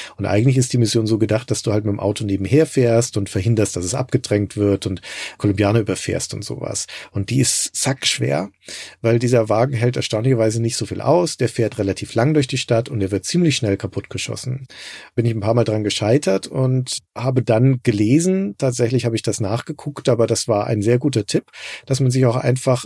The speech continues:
mit einem Raketenwerfer auf das Dach von dem fahrenden Auto stellen kann, von diesem Transporter. Und immer dann, wenn ein Kolumbianer angerast kommt, schießt man halt einfach kaputt mit der Rakete. Das funktioniert ganz hervorragend.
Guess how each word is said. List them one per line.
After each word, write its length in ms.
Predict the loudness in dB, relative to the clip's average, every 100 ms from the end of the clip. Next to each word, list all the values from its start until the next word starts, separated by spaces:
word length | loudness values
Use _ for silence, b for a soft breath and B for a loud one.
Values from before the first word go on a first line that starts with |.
| -6
mit 140 | -2 0
einem 180 | 2 4
Raketenwerfer 800 | 4 2 0 4 4 4 0 0
auf 160 | -2
das 180 | -4 0
Dach 220 | 0 -2
von 220 | -2 0
dem 160 | 2 0
fahrenden 320 | 2 2 2
Auto 260 | 0 0 -2
stellen 320 | -2 -6 -6
kann, 240 | -8 -10
von 160 | -6 -4
diesem 360 | -2 -2 -4 -2
Transporter. 760 | -4 -6 -6 -6 -4 -6 -8 B B B
Und 140 | 2 4
immer 180 | 6
dann, 200 | 6 4
wenn 160 | 4 2
ein 120 | 0
Kolumbianer 560 | 2 2 4 4 4 4
angerast 480 | 2 4 2 2 0
kommt, 240 | -2 0
schießt 240 | -2 -2
man 120 | 0 2
halt 140 | 4
einfach 360 | 2 0 -8 -8
kaputt 340 | -6 -6 -6
mit 140 | -6 -4
der 100 | -6
Rakete. 580 | -8 -12 -10 -10 -12 -14 B B B
Das 120 | -8 -8
funktioniert 440 | -8 0 0 2
ganz 300 | 0 0 0
hervorragend. 760 | -2 0 0 0 -2 -4 -4